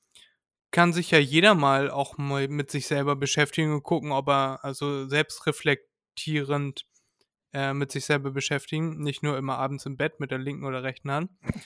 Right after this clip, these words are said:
Ähm, dass,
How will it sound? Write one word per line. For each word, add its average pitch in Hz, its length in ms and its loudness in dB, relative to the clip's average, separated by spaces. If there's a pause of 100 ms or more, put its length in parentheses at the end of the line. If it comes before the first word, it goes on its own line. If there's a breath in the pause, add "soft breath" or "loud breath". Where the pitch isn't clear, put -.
(460 loud breath)
Ähm, 135 640 -4 (1600)
dass, 143 880 0